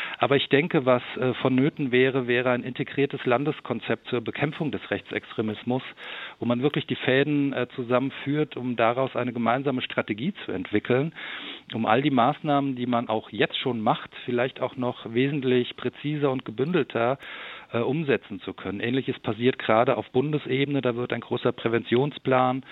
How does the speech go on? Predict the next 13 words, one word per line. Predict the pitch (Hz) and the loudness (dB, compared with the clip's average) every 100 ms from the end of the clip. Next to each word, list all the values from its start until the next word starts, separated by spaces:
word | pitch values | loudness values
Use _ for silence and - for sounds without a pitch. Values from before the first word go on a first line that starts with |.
| - - _ | -18 -20 _
gegen | 123 147 151 | 0 0 0
Rechtsextremismus | 143 139 - 127 - 139 131 - 131 - | -2 -4 -8 -12 -8 -4 -4 -4 -8 -6
erstellt. | 104 - 110 123 170 - - - - - - | -6 -2 2 2 2 -4 -18 -16 -16 -16 -2
Und | 123 127 127 - | 0 0 -2 -4
ich | 127 127 - | -6 -4 2
denke, | 135 147 147 | 4 4 2
es | 123 - | 0 4
wäre | 127 131 131 127 123 120 107 | 4 6 4 4 2 0 -2
wichtig, | 147 - 139 131 - | -4 0 0 0 -2
dass | 127 | -6
auch | 117 - | -6 -6
hier | 135 139 135 131 127 | 0 2 4 2 2
das, | 131 | 0